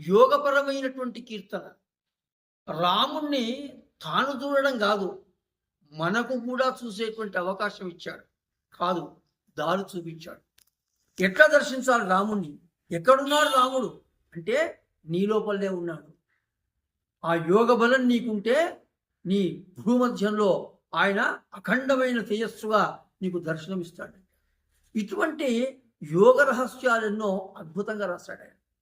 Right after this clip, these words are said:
రెండవది, కృష్ణుడు ఆయనకు చాలా ఇష్టమైనటువంటి దైవం. కృష్ణుడి గురించి అసలు ఎన్ని కీర్తనలు రాశాడు. ఏమి?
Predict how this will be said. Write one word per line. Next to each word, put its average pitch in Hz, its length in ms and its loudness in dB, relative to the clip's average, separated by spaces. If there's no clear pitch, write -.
రెండవది, 240 840 4
కృష్ణుడు 247 800 -2
ఆయనకు 185 600 -4
చాలా 214 240 -6
ఇష్టమైనటువంటి 196 720 -6
దైవం. - 260 -20
కృష్ణుడి 320 340 0
గురించి 285 720 0
అసలు 226 260 2
ఎన్ని 190 340 2
కీర్తనలు 240 380 0
రాశాడు. 202 500 0
ఏమి? 147 260 -6